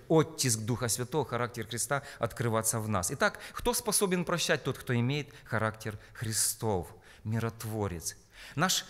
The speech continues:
э, криворожский поэт, который любят и баптисты печатать, наши братья, и в пятидесятнических, э, сборниках и журналах он выходит, написал, это целая теология в четырёх стихах.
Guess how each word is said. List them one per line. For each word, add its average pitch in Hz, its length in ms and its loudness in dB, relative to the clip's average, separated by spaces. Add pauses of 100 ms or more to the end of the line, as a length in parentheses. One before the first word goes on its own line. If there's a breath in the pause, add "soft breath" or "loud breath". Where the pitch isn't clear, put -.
(140)
э, 120 220 2
криворожский 170 440 2
поэт, 185 280 2
который 151 320 2
любят 147 280 2
и 151 40 2
баптисты 147 580 0
печатать, 147 520 0
наши 135 280 0
братья, 131 720 2
и 101 180 0
в - 40 -6
пятидесятнических, 147 800 0 (280 loud breath)
э, 110 100 -4
сборниках 131 600 2
и - 20 -2
журналах 127 480 2
он 120 140 2
выходит, 120 420 2
написал, 170 480 2 (120 loud breath)
это - 160 2
целая 214 320 6
теология 208 460 4
в 147 40 2
четырёх 175 360 2
стихах. - 640 0